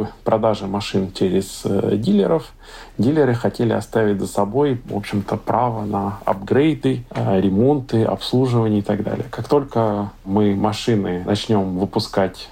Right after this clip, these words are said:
в интернет и появится соответствующая экосистема, офферинги, пользователи смогут выбирать любое С Т О, которое сертифицировано, но, тем не менее,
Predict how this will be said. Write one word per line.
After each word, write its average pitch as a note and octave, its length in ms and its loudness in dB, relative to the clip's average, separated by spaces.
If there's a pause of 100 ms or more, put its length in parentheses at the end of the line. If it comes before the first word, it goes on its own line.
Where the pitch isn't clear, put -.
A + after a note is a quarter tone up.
в G2 360 0
интернет A2+ 800 0
и G2 300 2
появится G2+ 520 2
соответствующая G2 840 -2
экосистема, A2+ 720 -2
офферинги, G#2+ 920 0
пользователи E3+ 480 2
смогут C#3 420 0
выбирать G2+ 600 0
любое G#2+ 680 4
С G#2 100 -8
Т - 120 0
О, C#3 320 2 (240)
которое G2 480 0
сертифицировано, A2+ 1200 0 (540)
но, G#2 140 2
тем G2+ 200 2
не G2 120 2
менее, G#2+ 800 2